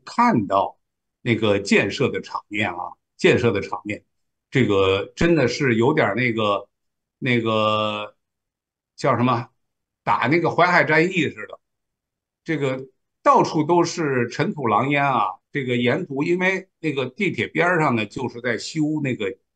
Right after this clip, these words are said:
呃，到张家口的那个，北京到张家口的那个铁路，然后人多的一塌糊涂，然后很多的建筑工人啊，就在这个，这个工-，工地现场啊，在走来走去的，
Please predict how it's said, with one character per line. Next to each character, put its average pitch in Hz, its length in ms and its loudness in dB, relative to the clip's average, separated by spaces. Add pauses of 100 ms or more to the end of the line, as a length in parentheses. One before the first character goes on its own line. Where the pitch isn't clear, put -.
(420)
呃， 101 680 -4
到 127 220 2
张 139 200 2
家 139 120 0
口 - 280 -12
的 107 100 -6
那 107 140 -2
个， 101 80 -8
北 104 160 -6
京 120 180 -4
到 127 140 0
张 135 120 0
家 139 140 -2
口 127 240 -12
的 110 80 -8
那 110 140 -4
个 104 80 -10
铁 120 220 -12
路， 127 260 -8 (640)
然 - 180 -8
后 143 80 2
人 135 300 2
多 208 200 6
的 170 140 6 (240)
一 208 160 2
塌 190 160 6
糊 127 160 0
涂， 135 240 -4 (400)
然 135 160 -2
后 156 180 2
很 117 280 0
多 180 160 0
的 165 200 0 (200)
建 165 180 0
筑 143 100 -4
工 160 240 -2
人 123 160 0
啊， 120 280 0
就 135 240 -6
在 123 400 2
这 123 160 -6
个， 117 100 -2 (640)
这 127 160 0
个 110 340 4
工-， 151 320 2 (100)
工 156 220 2
地 143 160 0
现 127 260 -2
场 98 180 -8
啊， 110 280 0
在 123 160 0
走 104 220 -4
来 110 120 0
走 135 200 -6
去 123 260 -2
的， 92 220 -6